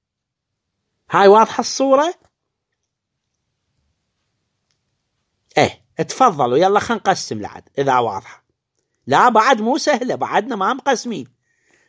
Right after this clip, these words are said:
احنا مو هيج عبالكم هاي فضت راحت، نقسم. التركة ايش قد هسه؟ التركة ايش قد؟ شوية راح أ-، أ-، هواي أسألكم أنا بمسا-، مسائل الميراث.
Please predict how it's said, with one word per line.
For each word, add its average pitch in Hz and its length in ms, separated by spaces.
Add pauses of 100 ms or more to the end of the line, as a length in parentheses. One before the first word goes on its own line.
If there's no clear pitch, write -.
احنا 160 220
مو 214 200
هيج 285 300
عبالكم 240 500
هاي 196 180
فضت 170 380
راحت، 123 320
نقسم. 170 520 (1800)
التركة 302 520
ايش 269 140
قد 277 240
هسه؟ 240 400 (960)
التركة 254 480
ايش 233 120
قد؟ 247 240 (1400)
شوية 240 280
راح 233 220
أ-، 226 180
أ-، 208 240
هواي 302 320
أسألكم 190 480
أنا 156 220
بمسا-، 139 460
مسائل 139 360
الميراث. 107 360